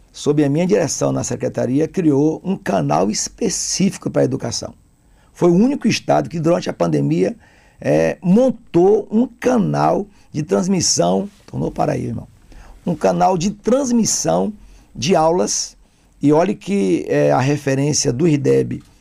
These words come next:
ultrapassa os limites da Bahia e outros estados estão, inclusive, utilizando a parceria com o irdeb pra poder fazer a prática e retransmitir também e acompanhar as aulas lá.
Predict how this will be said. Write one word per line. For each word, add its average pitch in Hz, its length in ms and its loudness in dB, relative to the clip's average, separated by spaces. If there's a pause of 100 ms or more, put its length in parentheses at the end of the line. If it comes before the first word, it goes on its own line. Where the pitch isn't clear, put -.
(260)
ultrapassa 151 640 -2
os 151 60 -4
limites 147 420 0
da 147 140 0
Bahia 135 340 2
e 180 100 2
outros 202 220 0
estados 180 520 -2
estão, 202 320 -2
inclusive, 196 560 0
utilizando 185 680 0
a 139 60 -2
parceria 143 520 0
com 160 120 -4
o 147 60 0
irdeb 123 280 0
pra 175 120 -2
poder 147 460 -2 (280)
fazer 143 280 0
a 156 60 0
prática 147 380 -2
e 165 40 2
retransmitir 156 600 -2
também 147 360 -2
e - 20 2
acompanhar 160 600 -2
as 117 120 -4
aulas 123 280 -4
lá. 92 180 -14